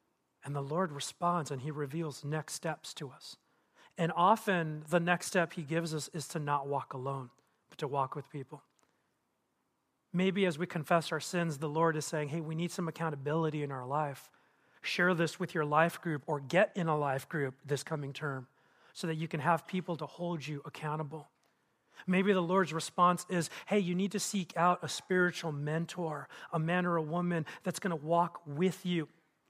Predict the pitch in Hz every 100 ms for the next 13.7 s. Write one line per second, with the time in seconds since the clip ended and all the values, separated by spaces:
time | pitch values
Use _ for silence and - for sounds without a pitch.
0 | - - 175 190 165 143 175 180 170 139
1 | 151 165 175 165 160 - 165 147 170 151
2 | 160 - 165 175 156 160 - _ _ _
3 | - 190 190 196 180 185 185 170 - 190
4 | 180 170 185 - 175 - - 151 185 -
5 | 190 180 151 131 _ _ _ _ _ _
6 | - 175 190 190 196 180 - 175 185 170
7 | 160 - 180 - 160 151 175 185 180 180
8 | 160 160 - 202 190 - - - 180 147
9 | 170 175 180 - 180 175 - 180 - -
10 | 190 208 214 208 185 202 208 - 202 175
11 | 170 185 180 180 196 175 156 196 208 190
12 | 170 160 180 196 180 151 - 175 180 175
13 | 170 147 - 160 170 185 147